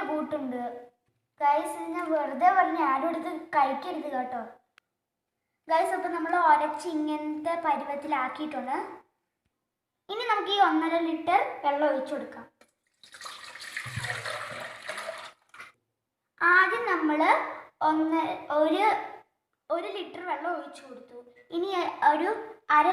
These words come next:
ലിറ്റർ വെള്ളം നമുക്കിനി ഒഴിച്ചു കൊടുക്കാം. അപ്പോൾ മൊത്തം ഒന്നര ലിറ്റർ ആവും. ഇതിനി സ്റ്റൗവിൽ വെച്ച് നല്ലോണം തിളപ്പിച്ചെടുക്കാം. വെള്ളം ഇപ്പം നമ്മുടെ റെഡി ആയിട്ടുണ്ട്. ഇതിലോട്ട് ഇനി നമുക്കിത്, ഈ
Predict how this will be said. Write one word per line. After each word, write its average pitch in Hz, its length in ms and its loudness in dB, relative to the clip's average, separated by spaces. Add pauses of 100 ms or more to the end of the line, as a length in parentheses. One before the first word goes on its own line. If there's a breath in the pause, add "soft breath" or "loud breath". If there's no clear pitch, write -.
ലിറ്റർ 302 260 -4 (100)
വെള്ളം 285 280 2
നമുക്കിനി 285 360 -2 (220)
ഒഴിച്ചു 285 260 -8
കൊടുക്കാം. - 320 -8 (1080)
അപ്പോൾ 392 180 2 (100)
മൊത്തം 415 460 4 (260)
ഒന്നര 330 280 4 (120)
ലിറ്റർ 262 260 -4
ആവും. 233 160 -8 (760)
ഇതിനി 370 360 0 (120)
സ്റ്റൗവിൽ 339 520 4
വെച്ച് 339 300 -4
നല്ലോണം 330 580 4
തിളപ്പിച്ചെടുക്കാം. 285 640 -4 (520)
വെള്ളം 320 340 -2
ഇപ്പം 311 240 -2
നമ്മുടെ 277 300 -6 (100)
റെഡി 262 300 -4
ആയിട്ടുണ്ട്. 262 460 2 (1040)
ഇതിലോട്ട് 427 440 6
ഇനി 381 180 0
നമുക്കിത്, 311 460 2 (260)
ഈ 349 60 0